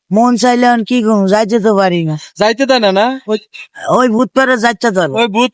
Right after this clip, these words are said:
Speaker 2: পাতে যাইতে দেয় না, ভূতে যাইতে ধরে, মানে যেই ভূত আপনার লগে আছে।
Speaker 1: হ্যাঁ।
Speaker 2: ওই ভূতের কাছে তুই বাড়ি যাবি না, তুই রাস্তায় থাকবি।
Speaker 1: হ্যাঁ।
Speaker 2: সারা মাথা খারাপ করে ওনার রাস্তা রেখে দিছে না?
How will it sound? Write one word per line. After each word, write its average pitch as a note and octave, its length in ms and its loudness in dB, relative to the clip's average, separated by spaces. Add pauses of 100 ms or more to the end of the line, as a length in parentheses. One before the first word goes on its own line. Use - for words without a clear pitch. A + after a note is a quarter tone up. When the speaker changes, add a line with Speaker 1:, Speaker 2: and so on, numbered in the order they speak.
Speaker 2:
পাতে C4+ 280 0
যাইতে B3 320 0
দেয় A#3+ 140 0
না, G#3+ 60 2
ভূতে G3+ 280 -4
যাইতে A#3+ 320 0
ধরে, A3 160 0
মানে G#3 180 0
যেই A3+ 160 2
ভূত A3+ 180 -4
আপনার A#3+ 320 -2
লগে A#3+ 240 2
আছে। E3+ 180 -4 (120)
Speaker 1:
হ্যাঁ। D#3 340 0 (520)
Speaker 2:
ওই G3+ 100 0
ভূতের B3 240 0
কাছে C#4 140 2
তুই C#4 120 0
বাড়ি C4+ 160 0
যাবি C4 160 0
না, B3+ 80 0
তুই A#3+ 120 0
রাস্তায় A#3 300 0
থাকবি। F3+ 280 0 (140)
Speaker 1:
হ্যাঁ। C#3 200 -8 (580)
Speaker 2:
সারা A3+ 240 0
মাথা B3 280 0
খারাপ A#3 240 0
করে B3+ 160 0
ওনার A#3+ 180 2
রাস্তা A3+ 240 -2
রেখে G3+ 220 0
দিছে D#3 220 -2
না? F#3+ 100 0